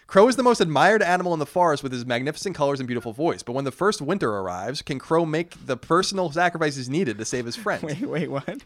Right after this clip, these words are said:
Speaker 2: What's <laughs>
Speaker 1: It says in this animated movie, I g-, uh,
Speaker 2: Is this like those, uh, Snow White and the Seven Clever Boys kind of games?
Speaker 1: I don't know.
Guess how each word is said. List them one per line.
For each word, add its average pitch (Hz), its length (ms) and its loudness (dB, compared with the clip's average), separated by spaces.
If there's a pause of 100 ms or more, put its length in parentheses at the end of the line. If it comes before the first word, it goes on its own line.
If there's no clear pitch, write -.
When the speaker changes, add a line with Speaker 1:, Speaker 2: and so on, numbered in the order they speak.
(320)
Speaker 2:
What's - 340 -6 (480)
<laughs> - 480 -12
Speaker 1:
It 139 120 -6
says 190 200 2
in 185 80 -2
this 143 140 -4
animated 190 580 0
movie, 123 520 -6 (1160)
I 110 200 -6
g-, 107 100 -12
uh, 92 100 -12 (280)
Speaker 2:
Is 156 160 0
this 180 180 4
like 196 200 4
those, 175 280 4
uh, 147 180 6
Snow 143 360 2
White 139 240 6
and 143 120 0
the 127 100 2
Seven 131 340 0
Clever 135 280 2
Boys 127 440 0
kind 147 200 0
of 143 60 -2
games? 156 340 0
Speaker 1:
I 104 100 -2
don't 92 160 -10
know. 95 280 -10